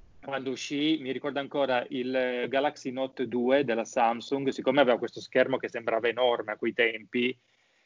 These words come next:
io poi stavo giusto cambiando il cellulare, ho detto: "Lo prendo", e ho detto: "Faccio un esperimento, visto che lo schermo è molto più grande,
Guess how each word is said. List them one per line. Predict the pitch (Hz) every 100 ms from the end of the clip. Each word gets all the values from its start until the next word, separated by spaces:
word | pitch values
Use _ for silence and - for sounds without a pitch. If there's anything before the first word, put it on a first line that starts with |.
| -
io | 151 131
poi | 139 120
stavo | - 120
giusto | 117 139
cambiando | 135 123 123 123
il |
cellulare, | 131 143 160 120
ho | 117
detto: | -
"Lo | 120 151
prendo", | 127 120 131 127 151 -
e |
ho | 110
detto: | 123 117 120
"Faccio | - 147 147
un |
esperimento, | 127 - 135 117 117 110 104
visto | 117 135
che | 120
lo |
schermo | 104 131 117
è |
molto | 113 120 127
più | - 113
grande, | 110 110 107 110 107